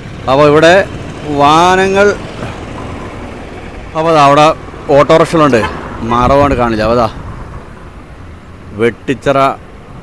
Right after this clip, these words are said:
ടോൾ പ്ലാസ, എന്താ ഇതിനകത്ത്? വെട്ടിച്ചിറ ടോൾ പ്ലാസ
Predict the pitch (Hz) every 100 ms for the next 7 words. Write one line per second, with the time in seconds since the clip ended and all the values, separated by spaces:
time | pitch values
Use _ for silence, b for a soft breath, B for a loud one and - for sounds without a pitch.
0 | - - - - 117 101 104 98 98 -
1 | 110 104 95 - 90 98 104 98 98 82
2 | - - - - - - - - - 131
3 | 131 - 156 170 160 175 - - - -
4 | - 127 123 120 113